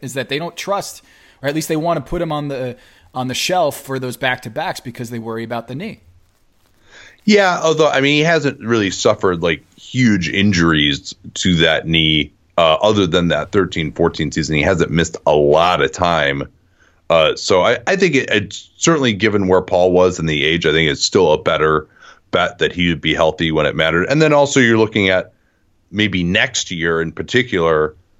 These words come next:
Speaker 2: that there's a feeling maybe that Westbrook could be better. But he certainly, uh, I've, I'm quite open to the idea that that may not be the case, right? I mean, if, if Paul is healthy, he's got more of a jumper, he could age better. Westbrook,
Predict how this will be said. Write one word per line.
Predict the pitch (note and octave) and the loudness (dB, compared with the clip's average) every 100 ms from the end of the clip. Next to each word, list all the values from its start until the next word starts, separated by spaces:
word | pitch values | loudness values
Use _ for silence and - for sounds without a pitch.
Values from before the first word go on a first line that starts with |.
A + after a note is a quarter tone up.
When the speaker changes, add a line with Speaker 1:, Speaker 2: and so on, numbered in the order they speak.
| _ | _
Speaker 2:
that | F#2+ F2 | 0 2
there's | F2+ F2 D#2+ | 2 2 0
a | D#2 | -2
feeling | G2 F2+ E2 | 0 0 2
maybe | E2 D#2+ | 2 2
that | D#2 D2+ D2 | 0 0 2
Westbrook | E2+ - E2 - | 0 0 -2 0
could | D#2 | -2
be | D#2+ | 2
better. | F2+ C#2 | 2 2
But | G2 - - | 0 -2 -6
he | - G2 | -2 0
certainly, | G#2+ G#2 G2+ F#2 C2+ - - | 0 2 2 0 -2 -8 -6
uh, | E2 - | -4 -2
I've, | F#2+ F2 - _ - | -2 -2 -10 _ -4
I'm | G#2+ G2+ F#2 _ - | -2 -2 -4 _ -4
quite | F#3 E3+ | 2 2
open | E3 E3 A#2 | 2 -2 -2
to | |
the | G2+ | 0
idea | F2+ F#2 C3 | 0 2 0
that | F2 | 0
that | F#2 F2 | -2 -2
may | G2+ | -2
not | G2 F#2+ - | 0 -2 -4
be | E2+ | -6
the | D#2 | -4
case, | - - - | -4 -4 -6
right? | D2+ D#2+ | -6 -4
I | |
mean, | D#2+ D#2+ | -4 -4
if, | - | -4
if | F2 - | -4 -4
Paul | - G2 F2+ | -2 0 0
is | F#2+ | 0
healthy, | G#2 G#2 G#2 G#2 - - | 0 0 -2 -2 -16 -4
he's | G2 E2+ | -2 0
got | F2 E2 | -2 0
more | F2 | 0
of | D2+ | 0
a | |
jumper, | D2 G2+ F#2+ G2+ | 0 -2 0 0
he | D#2+ | 0
could | E2 - | -4 -2
age | G2+ G#2 F#2+ - | 0 0 0 0
better. | F#2+ F2+ F2 F2 _ _ _ - | 2 4 2 0 _ _ _ 0
Westbrook, | F#2+ F#2 - F#2 F2 | 2 2 2 0 2